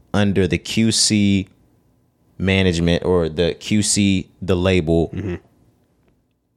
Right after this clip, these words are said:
Speaker 1: tag, does Quavo and Takeoff's Unc and Few music that has just recently been released.
Speaker 2: Right.
Speaker 1: So if Offset's off, they've gotta be off too, right?
Speaker 2: Right.
Speaker 1: They're still on the label.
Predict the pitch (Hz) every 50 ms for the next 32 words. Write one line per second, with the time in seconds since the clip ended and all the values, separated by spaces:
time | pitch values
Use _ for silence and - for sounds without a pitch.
0 | _ _ _ _ _ - - - 117 120 120 90 73 76 90 - - _ _ _
1 | _ _ _ _ _ _ _ _ _ _ _ _ _ _ _ - 98 98 - -
2 | - 104 92 87 85 87 90 92 - - 143 147 147 - 104 98 98 95 - -
3 | - 92 98 95 - 101 98 - - 131 160 170 143 117 107 98 90 92 95 -
4 | - - 90 92 95 90 92 90 87 - - - - - - 82 76 - 113 117
5 | - - 82 80 85 113 135 160 - - 110 80 82 87 85 82 85 92 90 85
6 | 85 82 98 120 110 76 - - - 98 95 92 85 - - _ _ _ - -
7 | - 98 92 87 - - 92 90 - - _ _ _ _ _ _ _ _ _ -
8 | 90 104 123 - - 190 85 80 78 78 82 82 82 - - _ _ _ _ -
9 | - 139 131 98 85 78 76 71 80 80 80 80 - - - - - 85 82 82
10 | 107 135 - - 98 92 95 95 - _ _ _ _ _ _ _ _ _ _ -
11 | 104 110 - - - 95 90 90 92 98 113 143 254 - 90 - - -